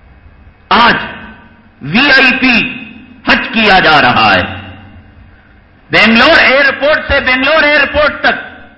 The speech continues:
کیا اشتہار آتا ہے؟ بنگلور کا باورچی، تمہیں ہٹ دیا جائے گا، بنگلور کے کھانے دیے جا-، کوئی یہ نہیں کہتا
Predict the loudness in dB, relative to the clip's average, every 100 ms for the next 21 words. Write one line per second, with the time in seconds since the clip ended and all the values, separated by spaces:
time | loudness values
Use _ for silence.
0 | _ -2 0 0 -2 -2 2 4 2 2
1 | 0 0 -2 -6 -16 -20 -20 -20 _ -10
2 | -8 -4 -2 -2 -2 -2 0 0 0 -2
3 | -6 -10 -12 -20 -20 -20 -20 _ _ _
4 | _ -4 0 0 -2 -6 -16 -20 -12 -2
5 | -2 -2 -2 0 2 2 2 2 0 -2
6 | -4 -8 -20 -20 -20 _ _ -2 2 2
7 | 2 0 -2 -2 0 0 0 0 0 0
8 | -2 -4 -10 -2 2 4 4 2 2 2
9 | 2 2 0 0 0 0 0 0